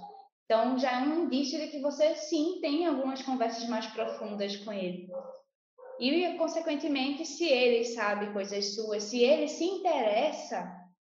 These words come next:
em saber coisas mais profundas sobre sua vida, também é um indício, né,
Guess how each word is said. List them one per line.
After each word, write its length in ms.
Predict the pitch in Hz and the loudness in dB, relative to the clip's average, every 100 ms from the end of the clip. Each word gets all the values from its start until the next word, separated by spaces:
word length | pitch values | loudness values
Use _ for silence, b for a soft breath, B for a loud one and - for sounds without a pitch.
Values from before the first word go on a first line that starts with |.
| _ | _
em 80 | 240 | -4
saber 520 | 247 240 220 220 254 | -2 -2 0 0 0
coisas 280 | 247 233 226 | 0 0 0
mais 220 | 233 269 - | 0 0 0
profundas 640 | 277 254 262 254 254 247 | -2 -4 -2 0 0 0
sobre 180 | 240 226 | -2 -2
sua 260 | 233 220 | 0 0
vida, 440 | 196 196 202 247 - B B B - | 0 -4 -4 -4 -6 B B B 0
também 420 | 339 339 247 302 | 2 4 4 4
é 60 | 311 | 4
um 80 | 285 | 2
indício, 480 | 240 226 - 254 | 0 -4 -4 -4
né, 260 | 214 226 | -2 -6